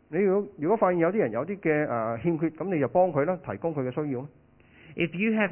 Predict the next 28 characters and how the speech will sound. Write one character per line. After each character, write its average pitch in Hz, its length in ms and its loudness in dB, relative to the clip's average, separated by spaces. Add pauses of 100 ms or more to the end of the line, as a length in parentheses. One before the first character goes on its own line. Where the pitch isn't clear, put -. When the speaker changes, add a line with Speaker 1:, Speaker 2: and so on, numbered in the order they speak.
Speaker 2:
something 190 280 0
that 175 100 -4
you 170 160 -4
know 175 160 0
might 151 240 -2
benefit 151 600 -2
them, 139 280 0
and 156 260 -4 (380)
give 202 140 -10
it - 280 -20
to 117 60 -12
them. 113 140 -14 (360)
Speaker 1:
你 170 160 -2
覺 233 100 6
得 247 80 4
有 208 160 6
啲 226 140 4
嘢 202 40 6
對 202 140 2
人 135 140 2
哋 117 60 -4
有 147 140 4
幫 208 300 4
助， 151 120 2
誒， 139 220 0
噉 160 180 -8
你 139 80 0
就 104 100 -2